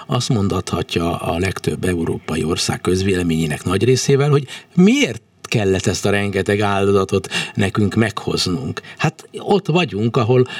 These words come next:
ö, m-, m-, tarthattunk volna a kezdet kezdetén is.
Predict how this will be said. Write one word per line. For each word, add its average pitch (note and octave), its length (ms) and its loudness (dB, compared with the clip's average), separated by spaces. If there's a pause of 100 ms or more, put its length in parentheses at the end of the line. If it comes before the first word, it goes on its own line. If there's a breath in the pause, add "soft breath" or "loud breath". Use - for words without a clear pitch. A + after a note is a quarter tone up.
(300 loud breath)
ö, - 1160 2 (440)
m-, B2 280 4 (800)
m-, - 100 2 (100)
tarthattunk A2 640 -2
volna A2 220 4
a A2+ 140 2
kezdet G2+ 400 -2
kezdetén - 680 -6
is. - 180 -6